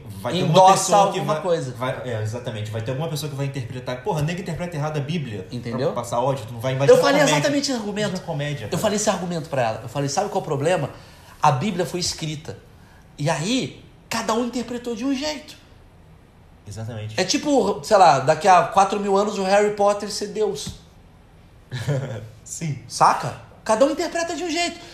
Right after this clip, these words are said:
Speaker 2: Porque o cara escreveu através de metáfora, ah, porque, é, aquele que não são de nós deverás, é, sofrer. Aí o cara
Speaker 1: Sim.
Speaker 2: acha que eu tenho que matar. Não
Speaker 1: Como?
Speaker 2: é isso.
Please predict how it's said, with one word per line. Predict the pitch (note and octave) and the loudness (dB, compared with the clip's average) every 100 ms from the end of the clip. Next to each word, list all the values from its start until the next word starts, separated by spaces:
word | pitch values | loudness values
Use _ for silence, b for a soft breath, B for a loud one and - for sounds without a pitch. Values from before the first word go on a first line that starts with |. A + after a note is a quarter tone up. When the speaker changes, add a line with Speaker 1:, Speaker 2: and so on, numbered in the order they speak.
| B | B
Speaker 2:
Porque | - A3+ | -4 0
o | |
cara | C4 C4 | 4 2
escreveu | - A#3+ A#3 | 2 2 4
através | A3+ A3 G#3+ | 4 2 0
de | G3 | 0
metáfora, | G3 F#3+ G#3 B3+ B3 - F#3 A#3 B3 | -6 -2 0 2 0 0 2 4 4
ah, | |
porque, | - E3 - F#3+ G3 G3 F#3 E3 B2+ - B B B | 0 -6 -8 -2 4 6 6 2 -2 -4 B B B
é, | B2+ C#3+ D3 C#3 | 2 4 6 4
aquele | D3 D3 G3+ A3 | 2 2 -2 0
que | - | 0
não | G3+ F#3+ | 0 0
são | G#3 G3+ | 0 -2
de | F3 | 0
nós | F3 G#3 A#3+ A#3 A3 - - B B - | 6 8 8 4 2 -2 -4 B B -4
deverás, | D3 D#3 E3+ F3+ G#3 G#3 G3 - - - - | -2 2 6 8 8 6 2 -2 -6 -14 0
é, | D3 D#3+ D#3 D3+ D3+ C#3+ C#3 B2+ | 4 6 6 6 6 6 6 4
sofrer. | - E3 F#3 E3 C#3 - - | 2 0 0 0 -2 -6 -2
Aí | D#3 | 0
o | |
cara | E3+ G3 | 4 4
Speaker 1:
Sim. | G3+ | 4
Speaker 2:
acha | - | 0
que | F#3+ | -6
eu | |
tenho | G3+ | -8
que | - | -4
matar. | G#3 F3+ D3+ D3 D3 - - | -4 -2 -2 -2 -4 -14 -12
Não | E3+ | -6
Speaker 1:
Como? | F#3+ A3+ | -2 2
Speaker 2:
é | B3 C#4 | 4 4
isso. | G#3+ D#3+ - A2 | 2 0 -2 -6